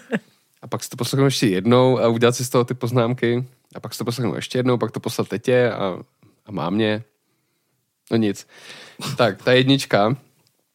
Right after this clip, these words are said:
Speaker 2: Prostě v praxi to znamená, že pokud neumíš ani slovo anglicky, asi je dobrý šáhnout po učebnici pro začátečníky. A jenom aby t-, jenom aby ta analogie byla kompletní, jo?
Speaker 1: Mhm.
Speaker 2: Protože já na ní budu navazovat ještě. Tak, bod číslo tři. Jednotlivý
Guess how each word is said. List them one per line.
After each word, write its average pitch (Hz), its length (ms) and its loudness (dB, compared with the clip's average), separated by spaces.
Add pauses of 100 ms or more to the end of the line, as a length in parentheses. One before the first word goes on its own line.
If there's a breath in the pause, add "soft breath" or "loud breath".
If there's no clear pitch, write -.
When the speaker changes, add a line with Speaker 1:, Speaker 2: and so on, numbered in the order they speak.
(480)
Speaker 2:
Prostě 120 300 0
v 117 60 -4
praxi 127 260 0
to 131 100 0
znamená, 123 360 4
že 127 120 0
pokud 123 340 -2
neumíš 120 420 2
ani 131 160 0
slovo 117 260 -2
anglicky, 117 480 0
asi 123 200 0
je 117 60 2
dobrý 113 280 0
šáhnout 113 420 2
po 117 220 2
učebnici 113 460 -2
pro 107 180 -4
začátečníky. 107 840 -2 (1500 soft breath)
A 101 540 0 (260)
jenom 104 160 0
aby 104 100 0
t-, - 160 -14
jenom 107 140 2
aby 104 120 -2
ta 113 120 2
analogie 107 380 2
byla 107 140 4
kompletní, 101 520 -2
jo? 90 240 -6
Speaker 1:
Mhm. 196 120 0
Speaker 2:
Protože 117 480 0
já 104 140 0
na 110 80 0
ní 110 100 2
budu 113 180 2
navazovat 110 380 2
ještě. - 280 -6
Tak, - 320 -2
bod 120 240 -2
číslo 131 300 -4
tři. 110 420 0
Jednotlivý 120 760 2